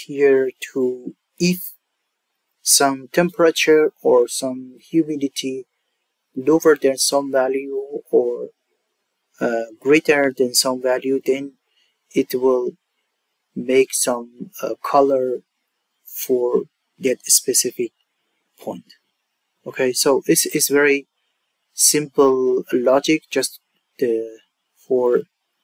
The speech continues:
understanding if the values are changing, then I want to make it more colorful. So I'm saying that let again to jump to this part of the mathematic and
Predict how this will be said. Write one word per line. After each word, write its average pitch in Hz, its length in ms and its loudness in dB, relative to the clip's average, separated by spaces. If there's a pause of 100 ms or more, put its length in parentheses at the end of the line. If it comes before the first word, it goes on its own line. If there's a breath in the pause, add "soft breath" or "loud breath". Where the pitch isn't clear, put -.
(460)
understanding 139 880 -2
if 117 260 -8
the 127 100 -4
values 127 560 -2
are 117 400 -4
changing, 147 560 -4
then 135 160 0
I 127 100 -4
want 131 300 -4
to 143 120 -2
make 127 280 -6
it - 160 -6
more 123 260 -4
colorful. 120 460 -2 (600)
So - 280 -2
I'm 151 140 0
saying 170 280 2
that 160 200 6 (400)
let 151 160 4 (120)
again 143 400 -6 (100)
to 135 420 -4 (540)
jump 143 340 0
to 135 260 -2
this - 440 0 (760)
part 143 440 2
of 123 200 -2
the 120 280 -2 (280)
mathematic - 800 -6
and 185 280 -14